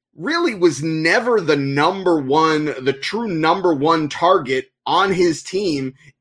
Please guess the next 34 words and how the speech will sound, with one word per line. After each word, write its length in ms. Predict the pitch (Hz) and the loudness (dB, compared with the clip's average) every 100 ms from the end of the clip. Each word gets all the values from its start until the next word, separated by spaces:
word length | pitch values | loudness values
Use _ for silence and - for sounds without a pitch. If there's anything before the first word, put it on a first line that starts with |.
| 175 | -2
in 140 | 214 | 2
his 340 | 202 190 175 | 4 4 2
time 420 | - 185 185 151 147 | -2 0 0 0 0
at 220 | 143 147 | 0 2
Alabama. 640 | 147 147 143 139 160 110 | 4 4 4 2 0 -2
Now, 160 | 98 123 | -6 -6
granted, 500 | 120 156 170 131 127 _ _ | -2 0 0 -2 -6 _ _
he's 100 | - | -8
had 60 | 131 | -6
a 60 | |
lot 240 | 127 - 160 | -2 0 0
of 80 | 160 | 2
competition. 560 | 175 170 156 202 135 | 2 2 4 2 2
He 80 | 123 | -4
was 140 | 127 | -6
behind, 480 | 107 139 151 143 131 180 190 180 | -4 0 2 0 -4 -12 -14 -4
uh, 420 | 131 131 127 127 117 | 0 2 2 0 -2
he 80 | 147 | 0
was 100 | 147 | 0
behind 340 | 123 151 143 131 | 2 2 2 2
Jerry 240 | 127 117 | 0 0
Jeudy, 340 | 107 240 208 | -2 -2 -2
he 80 | 170 | 2
was 120 | 143 | 0
behind 300 | 120 131 127 | 2 0 0
Henry 280 | 127 123 127 | -2 -2 -4
Ruggs, 360 | 139 208 214 160 | -2 2 2 0
and 80 | 165 | -4
he 60 | |
was 100 | 160 | -2
behind 320 | 143 147 156 | -2 0 0
the 100 | 175 | 0
other 200 | 247 269 | 0 2
guy, 360 | 156 131 123 127 | 2 0 0 -4